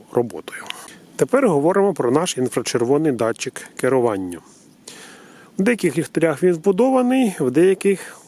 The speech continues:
перший, в принципі, перший ліхтар, в якому його можна докупити як опцію. Під'єднується за рахунок порту U S B C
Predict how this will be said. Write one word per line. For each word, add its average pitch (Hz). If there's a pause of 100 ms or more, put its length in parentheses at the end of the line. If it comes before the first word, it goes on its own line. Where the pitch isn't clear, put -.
перший, 131
в 120
принципі, 127
перший 117
ліхтар, 202
в -
якому 139
його 113
можна 107
докупити 139
як 120
опцію. 101 (920)
Під'єднується 180
за 170
рахунок 165
порту 135
U 160
S 175
B 165
C 233